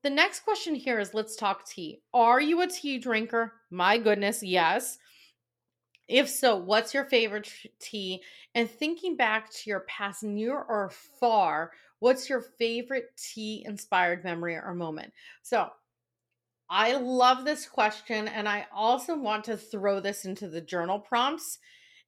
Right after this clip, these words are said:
If you have a favorite tea memory, I would love to know. Personally, I would love to know. Send me a D M on Instagram or, you know,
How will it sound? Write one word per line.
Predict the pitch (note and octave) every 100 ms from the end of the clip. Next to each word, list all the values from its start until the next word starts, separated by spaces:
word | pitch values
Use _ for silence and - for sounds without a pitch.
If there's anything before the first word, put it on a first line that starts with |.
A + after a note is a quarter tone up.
| _ B3+
If | D4 D#4
you | E4+ F4+
have | - A3 A3 G#3 G3 G3 _ _ _ -
a | B3
favorite | G#3+ - A#3 A#3+ A#3+ B3+ B3 -
tea | - - A#3+ A3 G#3+ A3 A3 - _
memory, | F#3+ G3+ G3+ G3+ G#3+ A#3 C#4+ E4+ F#4+ G#4 - _ _ _ _ _ _ _ _ _
I | A#3 B3
would | A#3+ A3
love | G#3 G#3 F3 -
to | G3+
know. | F#3 E3+ E3 - _ _ _ _
Personally, | B3 B3+ D4+ C#4
I | F#3+
would | G3 F#3
love | F#3 F#3
to | G3
know. | F#3 F3+
Send | F#3 A3 G#3+
me | A3
a |
D | G3+ G3
M | F#3+ F#3
on | F#3
Instagram | F3 F3+ - F3+ F3+ F3 F3 E3+ _ _ _ _
or, | F#3+ F3+ F3 F3 E3+ E3 - _ _
you | G#3 F3
know, | E3 D#3